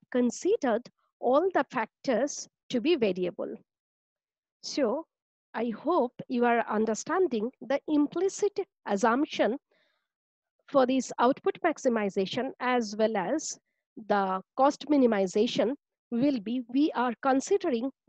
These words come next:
the long run context, because in case of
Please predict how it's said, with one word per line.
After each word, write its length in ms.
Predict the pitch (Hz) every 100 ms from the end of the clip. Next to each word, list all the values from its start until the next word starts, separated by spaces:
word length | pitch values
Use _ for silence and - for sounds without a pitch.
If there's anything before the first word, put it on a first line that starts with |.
| 240
the 100 | 285
long 420 | 240 214 220 226
run 320 | 214 247 330 440 _ _ _
context, 600 | 214 175 190 - - - - _ -
because 500 | 233 240 339 285 - - _ _ _ _
in 160 | 320 330
case 280 | 359 403 -
of 180 | 277